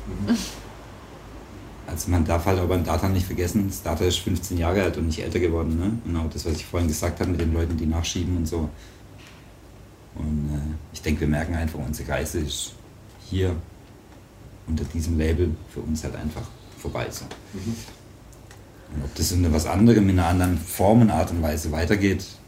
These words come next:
Speaker 2: das weiß ich nicht. Das werd, also, das werd ich spüren.
Speaker 1: Ja, ich denke auch. Wird sich dann ergeben.
Speaker 3: Und meint ihr, Stata erlangt, äh, nach seinem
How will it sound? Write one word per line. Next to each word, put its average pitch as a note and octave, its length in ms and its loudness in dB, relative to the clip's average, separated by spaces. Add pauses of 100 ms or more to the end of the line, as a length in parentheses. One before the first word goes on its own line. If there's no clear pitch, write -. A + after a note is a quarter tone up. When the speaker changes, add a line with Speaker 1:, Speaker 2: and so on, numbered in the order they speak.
(680)
Speaker 2:
das - 220 -4
weiß C2+ 240 -2
ich E2 60 2
nicht. D#2+ 200 4
Das - 140 -8
werd, D#2 140 -4 (240)
also, - 240 -4 (160)
das - 160 -8
werd C2 100 -4
ich C#2 80 -4
spüren. D#2+ 340 -4 (1000)
Speaker 1:
Ja, F3 160 4
ich F3 80 -6
denke E3+ 220 -8
auch. - 1080 -18
Wird - 80 -20
sich - 180 -10
dann F#3 120 -4
ergeben. F3+ 420 -2 (480)
Speaker 3:
Und A2 260 2
meint G#2 300 6
ihr, A2 400 4
Stata A2 1000 2 (500)
erlangt, G#2 460 4 (280)
äh, G#2 360 0
nach G2 180 0
seinem G#2 640 0